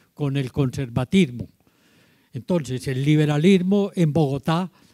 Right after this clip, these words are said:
va a propugnar la neutralidad religiosa. Cada cual en el fuero interno tenga su religión. En el fuero público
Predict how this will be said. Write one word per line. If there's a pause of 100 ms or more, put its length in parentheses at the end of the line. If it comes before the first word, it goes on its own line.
(120)
va
a
propugnar (540)
la
neutralidad
religiosa. (880)
Cada
cual (1300)
en
el
fuero
interno
tenga
su
religión. (1900)
En
el
fuero
público